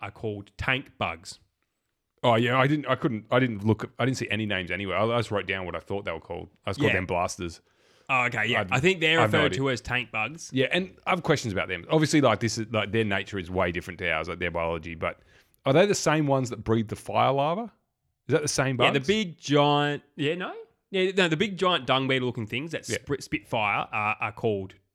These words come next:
Speaker 1: I think are called tank bugs.
Speaker 2: And they're the same ones that shoot the plasma, like, laser cannons.
Speaker 1: No, no, they're a, they're another thing, I'm pretty sure, that are, like, just, they just create those big balls of
Speaker 2: Right,
Speaker 1: energy and shoot
Speaker 2: okay.
Speaker 1: them.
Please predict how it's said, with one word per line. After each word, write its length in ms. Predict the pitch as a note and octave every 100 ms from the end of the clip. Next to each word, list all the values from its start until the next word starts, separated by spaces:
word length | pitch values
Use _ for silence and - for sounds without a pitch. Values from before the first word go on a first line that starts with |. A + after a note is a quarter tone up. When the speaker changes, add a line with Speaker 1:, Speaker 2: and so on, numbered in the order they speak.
| _ -
Speaker 1:
I 40 |
think 220 | - C3+ A#2+
are 60 |
called 260 | A2 G#2+ G2
tank 260 | - A2
bugs. 280 | C3 F3 B3
Speaker 2:
And 80 | G#2+
they're 80 | A2
the 60 |
same 240 | G#2 B2+ A#2
ones 160 | A2 F#2+
that 100 | F2+
shoot 160 | G#2
the 60 | E2+
plasma, 340 | - F2 F2+ E2+ F2+
like, 160 | F#2 - -
laser 280 | G2 F2 F2+
cannons. 500 | F#2 E2 E2 E2+ - _ _
Speaker 1:
No, 160 | C3 D3+
no, 240 | D3 G3+
they're 320 | - D3 E3
a, 480 | D#3+ C#3 B2+ B2 B2 B2
they're 360 | C#3 D#3+ D#3+
another 460 | C#3 A#2+ A#2 A#2+ B2+
thing, 440 | - B2 G#2 G2+ -
I'm 160 | G#2+
pretty 200 | G2 A2 F#2+
sure, 280 | - G2+
that 140 | G2+ G2+
are, 120 | F#2+
like, 440 | G2 G2 F2+ - _ _ _ _
just, 220 | A#2+ G2+ - _ -
they 120 | G#2+
just 360 | G2+ A#2 G#2 -
create 320 | - G2+ G2+
those 480 | G2+ F#2 F#2 - - - - - -
big 220 | - F#2+ -
balls 300 | G#2 F#2 G2+
of 60 |
Speaker 2:
Right, 100 | G2
Speaker 1:
energy 240 | E2 G2+ F#2
and 100 | F#2
shoot 100 | G2
Speaker 2:
okay. 100 | E2
Speaker 1:
them. 160 | -